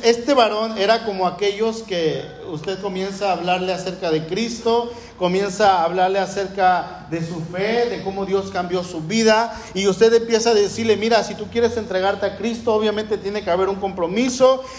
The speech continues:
Y cuando le dices, el, la persona está escuchando, dice, "No, pues que sí, no, pues está bien,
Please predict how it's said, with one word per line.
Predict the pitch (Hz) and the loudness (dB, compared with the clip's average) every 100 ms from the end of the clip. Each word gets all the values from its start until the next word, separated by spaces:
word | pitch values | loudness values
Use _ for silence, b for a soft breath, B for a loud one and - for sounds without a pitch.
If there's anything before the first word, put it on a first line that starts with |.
| B | B
Y | 202 | 2
cuando | 220 208 202 | 2 4 2
le | 208 | 0
dices, | 233 233 254 247 - B - | -2 2 4 4 2 B -4
el, | 214 175 214 | -4 -2 2
la | 202 | 2
persona | 226 208 254 | 0 -2 -2
está | 247 | -2
escuchando, | 247 247 240 202 214 220 220 | -4 -4 -4 2 2 2 0
dice, | 214 220 | 0 -4
"No, | 233 262 262 | -4 -4 -4
pues | 233 | -6
que | 226 | -6
sí, | - 220 220 | -8 -6 -4
no, | 214 220 220 | 2 2 2
pues | 196 180 | -2 -4
está | - 190 | 0 0
bien, | 190 185 196 | 2 0 -2